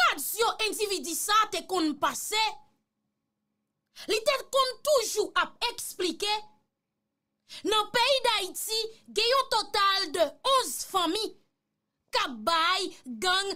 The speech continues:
zam ak bal pour touyer chrétien vivant. Depuis président Jovenel Moïse fin assassiné,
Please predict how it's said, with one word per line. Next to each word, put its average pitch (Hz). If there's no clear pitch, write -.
zam 359
ak 220
bal 311
pour 508
touyer 330
chrétien 277
vivant. 180
Depuis 554
président 494
Jovenel 403
Moïse 339
fin 453
assassiné, 320